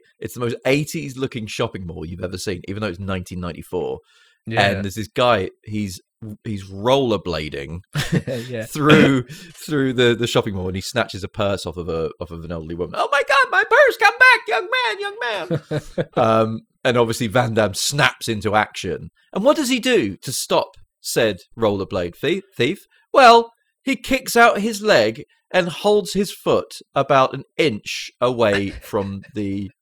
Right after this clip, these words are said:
Speaker 1: bag snatchers. And he's like, you just see this close-up of this guy just staring at this, the sole of Van Damme's shoes.
Speaker 2: Yes,
Speaker 1: And he
Speaker 2: but
Speaker 1: goes,
Speaker 2: Yeah, go on.
Speaker 1: and he says,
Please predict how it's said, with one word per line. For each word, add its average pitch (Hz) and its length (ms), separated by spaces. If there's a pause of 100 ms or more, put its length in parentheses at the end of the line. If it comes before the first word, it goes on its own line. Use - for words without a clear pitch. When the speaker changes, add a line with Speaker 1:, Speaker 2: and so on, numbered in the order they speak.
(180)
Speaker 1:
bag 123 300
snatchers. 113 840 (760)
And 131 100
he's 123 180
like, 117 220 (640)
you 147 140
just 139 160
see 170 80
this 127 120
close-up 131 280
of 107 60
this 107 120
guy 107 280
just 101 200
staring 101 480
at - 100
this, 90 240
the 95 80
sole 95 460
of 90 240
Van 90 240
Damme's 85 500
shoes. 85 560 (300)
Speaker 2:
Yes, 123 480 (180)
Speaker 1:
And 101 120
he 98 80
Speaker 2:
but 151 180
Speaker 1:
goes, - 280 (460)
Speaker 2:
Yeah, 120 100
go 104 100
on. 95 80 (720)
Speaker 1:
and 95 80
he 90 100
says, 73 360